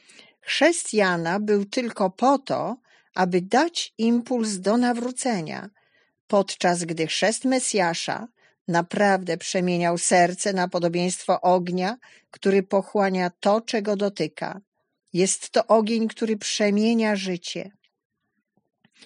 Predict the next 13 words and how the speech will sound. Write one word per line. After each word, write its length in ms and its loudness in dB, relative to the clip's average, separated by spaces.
Człowiek 420 2
nie 260 2
jest 240 -2
już 260 -2
tylko 320 0
posłusznym 760 -2
wykonawcą 840 -2
boskich 420 -2
poleceń, 640 0
ale 200 4
staje 380 4
się 200 -2
synem. 580 -2